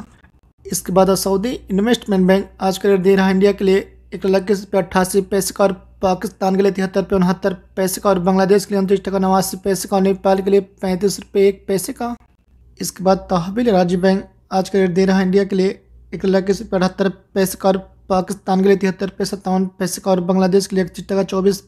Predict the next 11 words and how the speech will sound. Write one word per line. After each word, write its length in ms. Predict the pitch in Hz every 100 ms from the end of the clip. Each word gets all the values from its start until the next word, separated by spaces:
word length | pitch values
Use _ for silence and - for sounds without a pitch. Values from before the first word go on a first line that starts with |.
| -
पैसे 220 | 185 208
का 100 | 196
और 80 | 190
नेपाल 400 | 190 185 196 190
के 120 | 190
लिए 120 | 185
पैंतीस 540 | 185 _ - 185 185 202
रुपये 220 | 190 190
छः 180 | 190 190
पैसे 300 | 196 185 262
का। 220 | 247